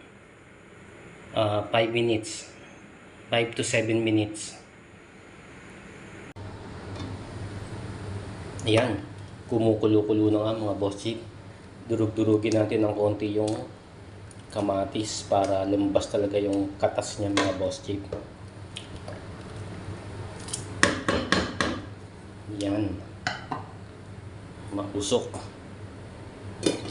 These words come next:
Mga one minute pa po. Yun.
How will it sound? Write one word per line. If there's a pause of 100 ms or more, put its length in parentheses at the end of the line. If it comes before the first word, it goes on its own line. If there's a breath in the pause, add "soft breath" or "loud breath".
(100)
Mga
one
minute
pa
po. (3500)
Yun.